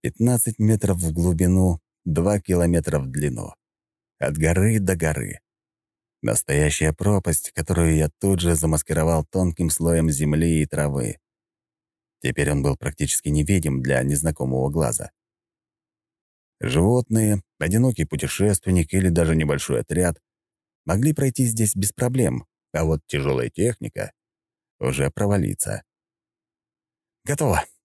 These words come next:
сказал я, отряхивая с рук землю. "Теперь ждем гостей". На все про все у меня ушло около часа. Конечно, если бы я не заморачивался с маскировкой, то справился бы гораздо быстрее.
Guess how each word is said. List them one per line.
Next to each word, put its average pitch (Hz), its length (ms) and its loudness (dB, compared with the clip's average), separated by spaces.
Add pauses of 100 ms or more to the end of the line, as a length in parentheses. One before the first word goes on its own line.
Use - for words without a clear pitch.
сказал 71 440 -2
я, 71 160 2
отряхивая 71 440 -2
с - 100 -2
рук 71 160 -2
землю. 67 380 -8 (460)
"Теперь 156 320 0
ждем 170 280 0
гостей". 151 460 0 (1300)
На 76 160 0
все 107 240 0
про 87 180 -2
все 107 340 0
у 101 100 4
меня 87 360 4
ушло 80 500 2
около 67 280 -2
часа. - 500 -6 (540)
Конечно, 139 420 0
если 120 300 2
бы 104 160 2
я 101 200 4
не 98 120 4
заморачивался 90 760 0
с - 100 -6
маскировкой, 76 680 -4 (560)
то - 120 0
справился 143 500 0
бы 107 100 2
гораздо 95 380 2
быстрее. 82 600 -2